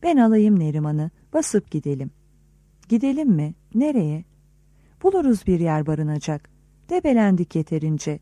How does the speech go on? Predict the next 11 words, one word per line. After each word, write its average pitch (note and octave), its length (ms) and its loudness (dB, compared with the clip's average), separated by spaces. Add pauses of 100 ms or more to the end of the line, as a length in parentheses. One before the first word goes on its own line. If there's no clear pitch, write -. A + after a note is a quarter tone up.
sıramızı F#3+ 540 -2
savdık. D3+ 580 -6 (400)
Dileyen C#4+ 400 4
bahtını D#3+ 440 -2
denesin, D3+ 520 -4 (240)
devlet G3 340 2
kurtarsın, D3 680 -6 (200)
geçsin A3+ 420 0
başına E3+ 340 -2
kurulsun. C#3+ 600 -4 (200)
Nasıl?" G3+ 360 -2